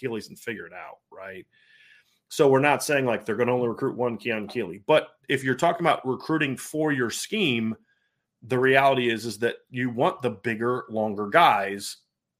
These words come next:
as your three down guys. And then, 'cause if you think about it, even under Clark Lea and Mike Elko, Notre Dame has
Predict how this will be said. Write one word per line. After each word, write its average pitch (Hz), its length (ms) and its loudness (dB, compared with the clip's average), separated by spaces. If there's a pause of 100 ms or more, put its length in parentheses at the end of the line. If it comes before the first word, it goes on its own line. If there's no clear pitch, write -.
(280)
as 139 240 6
your 131 120 0
three 139 360 -4
down 87 420 -8 (460)
guys. 90 540 -6 (120)
And 120 140 -4
then, 117 160 -2
'cause 143 200 -4
if 170 120 0
you 170 60 -8
think 247 140 2
about 127 260 2
it, - 140 -2 (540)
even 202 240 2
under 170 180 4
Clark 147 340 2
Lea 135 80 -2
and 127 80 -2
Mike 120 200 0
Elko, 127 400 0
Notre 175 280 0
Dame 165 180 2
has 123 160 -6